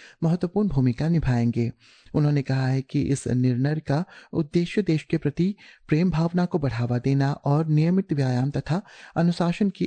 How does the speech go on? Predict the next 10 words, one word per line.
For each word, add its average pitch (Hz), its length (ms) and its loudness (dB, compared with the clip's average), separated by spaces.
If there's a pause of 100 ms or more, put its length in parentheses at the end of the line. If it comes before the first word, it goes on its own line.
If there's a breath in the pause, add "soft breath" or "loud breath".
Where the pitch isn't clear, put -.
आदत 127 340 0
डालना 123 300 2
है। 127 280 0 (400 loud breath)
इससे 147 220 0
विद्यार्थियों 123 540 -2
के 175 100 0
जीवन 143 400 0
भर 143 180 -2
लाभ 127 260 0
होगा। 127 400 -2